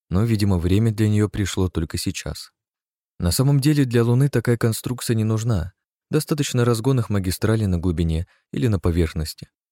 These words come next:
Далее запуск аппарата по очень длинной баллистической траектории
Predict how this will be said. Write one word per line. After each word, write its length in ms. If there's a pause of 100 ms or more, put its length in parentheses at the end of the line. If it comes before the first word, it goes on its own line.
(300)
Далее 240
запуск 340
аппарата 420
по 100
очень 280
длинной 260
баллистической 680
траектории 680